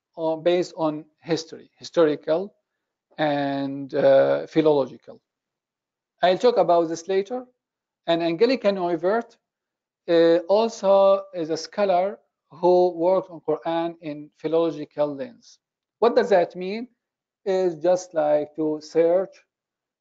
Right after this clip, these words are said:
and, uh, study the history of Quran, how Quran evolved,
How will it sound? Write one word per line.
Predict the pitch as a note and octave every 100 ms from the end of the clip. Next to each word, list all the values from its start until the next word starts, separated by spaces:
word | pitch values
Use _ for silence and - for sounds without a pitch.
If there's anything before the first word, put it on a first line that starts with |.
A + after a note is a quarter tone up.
| _ _
and, | D#3 D3+ D3 D3+ D3+ - _ _ _ _ -
uh, | D#3+ C#3 C3+ C3+ C3+ C3+ C3+ C#3
study | - F#3+ F3+ E3+ E3+ -
the | D3 D3
history | F3+ - E3 C#3+
of | -
Quran, | C#3+ - C3 A2+ _ _ _ _ _ _ _ _ _ _
how | - E3 E3+
Quran | E3 D3+ D#3+ D#3+ D3
evolved, | C3+ D#3+ G#3+ G#3+